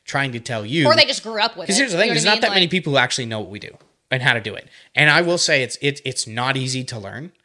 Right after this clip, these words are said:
Speaker 2: No.
Speaker 1: But once you do learn, and like I said, we put in so much hours to actually figure out what it is
Speaker 2: Mm-hmm.
Speaker 1: we're talking about. And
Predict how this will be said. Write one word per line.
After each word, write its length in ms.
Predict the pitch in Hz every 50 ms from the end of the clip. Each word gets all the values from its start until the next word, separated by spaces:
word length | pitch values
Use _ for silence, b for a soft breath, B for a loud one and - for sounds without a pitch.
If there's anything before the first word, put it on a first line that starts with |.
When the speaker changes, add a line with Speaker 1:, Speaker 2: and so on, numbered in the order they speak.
| b b b -
Speaker 2:
No. 160 | 285 226 139
Speaker 1:
But 100 | - 135 127
once 260 | 131 156 180 - -
you 80 | 190 151
do 180 | 120 117 120 135
learn, 280 | 160 170 175 190 185
and 100 | 151 135
like 180 | 131 131 - -
I 40 | -
said, 260 | - 147 135 107 90 113
we 140 | 127 175
put 220 | 190 - - 190 156
in 220 | 135 123 113 107
so 580 | - - - - - - 123 131 135 139 131 120
much 440 | 110 107 113 113 110 95 - - - -
hours 500 | 107 101 101 92 80 65 - - - b b b b b b
to 160 | - - 113 110
actually 380 | 120 123 - - - 120 107
figure 500 | - - - - 135 131 127 127 131 117
out 360 | 104 104 117 160 - - - b b b b b b _
what 160 | - 143 139
it 100 | 135 123
is 140 | 127 123 113
Speaker 2:
Mm-hmm. 80 | 107 110
Speaker 1:
we're 80 | 110
talking 340 | - - 110 98 - - 95
about. 240 | 98 - - - - _ _ _ _ - - _ _ _ _ b b b b b b b b b -
And 460 | 143 143 139 131 127 123 120 -